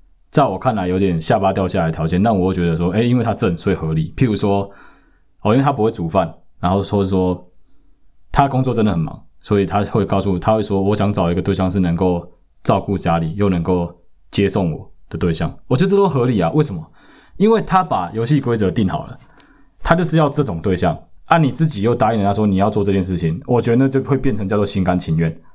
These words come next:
基础是建立在对方已经告诉你条件，然后你去，你去做这件事，我觉得这个就已经不算公主病了。真正的公主病是刁蛮，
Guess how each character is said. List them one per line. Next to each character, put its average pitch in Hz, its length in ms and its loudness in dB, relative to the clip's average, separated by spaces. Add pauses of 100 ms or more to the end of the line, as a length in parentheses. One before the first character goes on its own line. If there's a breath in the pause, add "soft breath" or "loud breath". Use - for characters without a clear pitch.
(1700 loud breath)
基 202 200 2
础 101 220 -2
是 123 100 0
建 123 220 0
立 117 80 -4
在 110 180 0
对 107 200 0
方 101 180 0
已 - 20 0
经 92 140 0
告 98 140 0
诉 95 100 -2
你 85 80 0
条 80 160 -4
件， 82 180 0
然 87 80 0
后 98 80 2
你 92 80 2
去， 98 240 -2
你 92 120 0
去 107 100 2
做 104 140 2
这 95 60 0
件 90 100 0
事， 90 160 -6
我 92 100 0
觉 110 80 -2
得 104 80 2
这 127 80 2
个 107 80 0
就 110 100 0
已 92 60 0
经 92 140 0
不 87 40 -4
算 92 160 0
公 87 160 0
主 85 140 -6
病 78 180 -2
了。 - 60 -12 (500 loud breath)
真 160 160 2
正 185 80 0
的 160 80 2
公 143 160 0
主 110 140 -2
病 113 140 0
是 104 340 -2 (380)
刁 127 260 2
蛮， - 320 -2